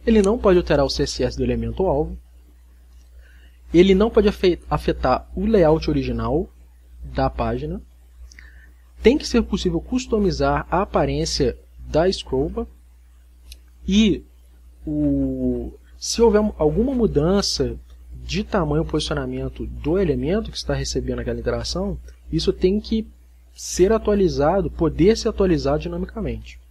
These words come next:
né? Então, esse plugin, Perfect Scroll Bar, ele fez ele com algumas caracteri-, características que batem exatamente com o que ele considerou que se-,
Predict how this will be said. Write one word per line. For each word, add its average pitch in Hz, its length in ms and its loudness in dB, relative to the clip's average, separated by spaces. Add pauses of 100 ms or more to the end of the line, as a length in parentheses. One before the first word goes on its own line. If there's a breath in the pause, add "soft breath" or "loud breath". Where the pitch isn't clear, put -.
(140)
né? 120 160 -10 (1400 loud breath)
Então, 233 520 2 (280)
esse 254 300 2
plugin, 185 560 0 (300)
Perfect 175 320 0
Scroll 220 300 -4
Bar, 127 180 -10 (680)
ele 220 240 8
fez 202 420 2
ele 202 180 6
com 220 200 0
algumas 214 260 0
caracteri-, 196 680 0
características 160 920 0
que - 160 -4
batem 202 480 0
exatamente 214 520 0
com 240 100 -4
o - 20 -4
que 226 100 -4
ele 202 120 6
considerou 202 380 -2
que 196 80 -10
se-, - 240 -2